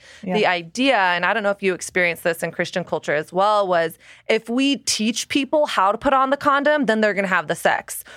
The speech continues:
Speaker 2: Or if we talk
Speaker 1: <laughs>
Speaker 2: about
Speaker 1: Right.
Speaker 2: S T Ds, or if we talk about oral sex or consent, then everyone's just gonna go out and do it. What are
Speaker 1: Yeah.
Speaker 2: your thoughts on that approach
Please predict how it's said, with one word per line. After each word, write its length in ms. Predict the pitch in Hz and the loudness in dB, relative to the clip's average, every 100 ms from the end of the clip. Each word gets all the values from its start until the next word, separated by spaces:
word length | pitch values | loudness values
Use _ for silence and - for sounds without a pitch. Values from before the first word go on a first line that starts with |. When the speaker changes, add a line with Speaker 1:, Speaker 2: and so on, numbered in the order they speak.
| - | -2
Speaker 2:
Or 120 | 214 220 | 0 0
if 120 | 220 | -2
we 180 | 208 175 | -4 -4
talk 420 | - 247 208 262 | -2 2 4 4
Speaker 1:
<laughs> 0 | |
Speaker 2:
about 580 | 240 202 185 190 - - | 2 4 4 4 2 -4
Speaker 1:
Right. 120 | - - | -6 0
Speaker 2:
S 240 | 208 262 | 2 2
T 180 | 269 214 | 0 -2
Ds, 360 | 190 202 196 185 | 0 2 2 2
or 160 | 202 | 0
if 120 | 202 - | 0 -2
we 160 | 208 | -4
talk 440 | - - 247 302 285 | -4 0 0 2 0
about 800 | 208 190 185 190 185 - - - - - - - _ _ - _ _ - | 2 4 4 2 0 -2 -6 -8 -12 -20 -20 -20 _ _ -20 _ _ -2
oral 300 | 247 220 196 | 2 4 2
sex 500 | 202 - 190 185 - | 0 0 0 0 -2
or 140 | 220 202 | 0 0
consent, 720 | 214 196 - 190 180 185 - | 0 -4 0 0 0 -2 -8
then 460 | 180 190 185 180 175 | -2 0 2 0 -2
everyone's 320 | 180 180 202 180 | -2 0 0 -2
just 120 | - | -2
gonna 140 | 185 | -2
go 140 | 160 170 | 0 0
out 200 | 165 170 | 0 -2
and 140 | 160 - | -12 -6
do 220 | 180 170 139 | -2 0 0
it. 180 | 101 - | -2 -6
What 640 | - 180 196 214 247 247 - | -10 -2 0 2 2 0 0
are 100 | 196 | -2
Speaker 1:
Yeah. 60 | 190 | 0
Speaker 2:
your 120 | 185 | -2
thoughts 500 | - 170 160 - - - | 0 0 0 -4 -6 0
on 380 | 175 165 165 160 | 2 2 -2 0
that 240 | 160 160 | 0 0
approach 760 | 165 - 165 113 - - - | -2 -2 -2 -2 -6 -12 -14